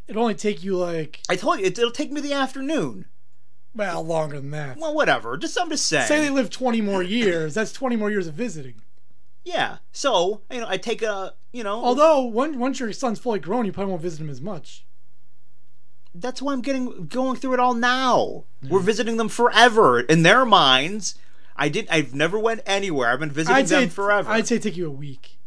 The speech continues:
Speaker 2: No, fine, fine. A
Speaker 1: Take
Speaker 2: week.
Speaker 1: you a week, week or two.
Speaker 2: But look, you can get all that shit out of the way.
Speaker 1: You can see a lot of them the next two weeks.
Speaker 2: Then that's fine, and then you never have to visit them again.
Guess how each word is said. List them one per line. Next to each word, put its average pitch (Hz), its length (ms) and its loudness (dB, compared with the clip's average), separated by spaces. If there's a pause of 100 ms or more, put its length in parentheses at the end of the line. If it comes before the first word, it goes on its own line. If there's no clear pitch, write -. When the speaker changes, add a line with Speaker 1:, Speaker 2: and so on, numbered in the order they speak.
(160)
Speaker 2:
No, 440 140 -8
fine, 415 440 -6
fine. 294 500 -8
A - 80 -6
Speaker 1:
Take 214 80 -2
Speaker 2:
week. - 100 -4
Speaker 1:
you 175 40 -2
a - 40 -2
week, 151 260 -8
week 190 160 -6
or 170 60 -6
two. 131 320 -8
Speaker 2:
But 254 100 0
look, 302 180 -4 (120)
you 190 140 -4
can 311 160 -6
get 294 280 0
all 294 260 2
that 254 180 0
shit 139 240 0
out 117 160 0
of 107 60 -6
the 104 80 -6
way. 101 160 -6
Speaker 1:
You - 40 -10
can 156 100 -6
see 156 120 -6
a 151 60 -4
lot 170 260 2
of 170 100 2
them 143 80 -6
the 143 100 -6
next - 220 -8
two 143 100 -8
weeks. 135 400 -10 (720)
Speaker 2:
Then 233 200 -6
that's 302 180 -4
fine, 359 380 -4
and 127 120 -4
then 185 80 -4
you 220 80 -2
never 214 220 -2
have 220 160 0
to 208 80 -8
visit 214 240 -2
them 226 140 -2
again. 202 540 0